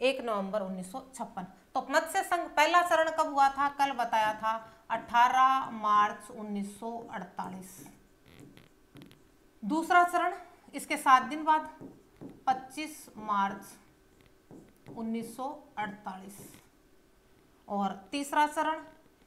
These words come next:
इस पहले के एक महीने बाद, अठारह अप्रैल उन्नीस सौ अड़तालीस। और चौथा जो चरण था, तीस मार्च, तीस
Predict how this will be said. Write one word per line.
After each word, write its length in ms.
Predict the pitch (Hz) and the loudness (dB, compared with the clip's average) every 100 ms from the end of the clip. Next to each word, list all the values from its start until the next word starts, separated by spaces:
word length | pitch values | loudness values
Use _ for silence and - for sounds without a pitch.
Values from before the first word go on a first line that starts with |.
| - | -16
इस 240 | 269 - - | -14 -12 -10
पहले 540 | 208 - 233 220 269 | -10 4 4 4 0
के 140 | 302 302 254 | 0 -2 -2
एक 200 | 269 269 | -4 -4
महीने 360 | 233 208 190 196 | -6 -4 -4 -4
बाद, 320 | 170 180 - - _ _ _ _ - | -4 -4 -8 -20 _ _ _ _ -6
अठारह 840 | 208 - 208 240 262 247 254 - - - | -6 -4 0 2 4 2 2 -2 -8 -8
अप्रैल 640 | 202 202 208 196 180 170 175 - _ - - _ _ - - - _ _ - - - _ - - - _ _ - | -8 -6 -6 -6 -8 -8 -14 -20 _ -20 -20 _ _ -20 -20 -20 _ _ -20 -20 -20 _ -20 -20 -20 _ _ -14
उन्नीस 420 | 240 247 262 - | -10 -8 -8 -8
सौ 80 | 277 | -8
अड़तालीस। 720 | 269 214 208 202 180 180 180 - - - _ _ - - - _ _ _ - - - 196 | -6 -6 -6 -8 -10 -10 -16 -16 -18 -20 _ _ -20 -20 -20 _ _ _ -20 -20 -18 -12
और 300 | 196 190 - _ _ _ _ - | -12 -12 -18 _ _ _ _ -6
चौथा 380 | 262 262 269 262 220 | -4 -2 0 0 0
जो 180 | 220 226 | -8 -4
चरण 320 | 226 208 202 | -2 -2 -4
था, 200 | 202 220 220 - - - _ _ 294 | -2 -2 -4 -12 -20 -20 _ _ -4
तीस 360 | 294 311 - | -4 -4 -6
मार्च, 380 | 226 180 180 - - - _ _ _ _ _ - - _ - - _ _ _ _ | -2 0 -2 -8 -18 -20 _ _ _ _ _ -20 -20 _ -20 -20 _ _ _ _
तीस 300 | 277 269 - | -10 -10 -12